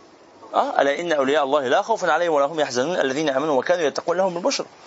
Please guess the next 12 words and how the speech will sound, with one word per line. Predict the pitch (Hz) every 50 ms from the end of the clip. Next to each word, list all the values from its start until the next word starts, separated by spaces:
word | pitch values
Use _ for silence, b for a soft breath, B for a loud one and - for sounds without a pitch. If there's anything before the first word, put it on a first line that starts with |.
| B B B B B B B B B B - -
في | - 170
الحياة | 170 - 147 160
الدنيا | 156 135 151 185 190
وفي | 160 131
الآخرة | 147 - 139 - 175 175 165
لا | 143 170 220
تبديل | 214 202 156 139 131 139 147 127 120 110
لكلمات | 104 113 104 107 117 110 110
الله | 101 92 90 95
ذلك | 110 143 156 139 - -
الدين | 104 95 131 135
القيم | 117 - - 165 180 151 104